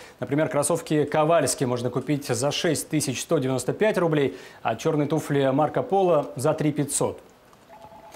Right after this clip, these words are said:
Салон немецкой мебели «Атриум» проводит большую распродажу выставочных образцов. Скидки на модели мебели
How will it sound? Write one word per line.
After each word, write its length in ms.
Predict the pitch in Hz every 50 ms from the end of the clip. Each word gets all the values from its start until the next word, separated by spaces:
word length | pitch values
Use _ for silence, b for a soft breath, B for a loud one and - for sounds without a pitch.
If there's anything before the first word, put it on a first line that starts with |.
| B B B B B B B
Салон 360 | - - 185 190 202 196 190
немецкой 560 | 190 190 196 185 190 - - 175 170 160 -
мебели 480 | 160 165 175 190 190 165 180 175 175 180
«Атриум» 520 | - 185 170 151 - 147 143 139 131 127 117
проводит 580 | 143 139 139 139 147 143 139 135 131 - 135
большую 340 | 123 139 147 147 - - 170
распродажу 460 | 156 151 - 160 151 156 175 143 147
выставочных 480 | 147 156 156 - 147 139 - 160 - -
образцов. 480 | 156 143 151 147 143 - - 170 135 -
Скидки 340 | - - 156 151 151 -
на 80 | 143 135
модели 340 | 135 139 139 143 151 147 143
мебели 460 | 151 156 147 139 143 135 139 131 -